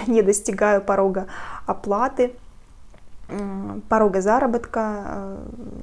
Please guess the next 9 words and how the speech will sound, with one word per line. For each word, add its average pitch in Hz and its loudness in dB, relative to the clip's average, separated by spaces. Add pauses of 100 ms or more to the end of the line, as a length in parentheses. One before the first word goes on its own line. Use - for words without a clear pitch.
(120)
для 202 2
выплаты, 196 0 (440)
поэтому 214 2
я 202 0
ставлю 196 0
ее 190 0
немного 196 0
больше. 226 0 (560)
И, 208 0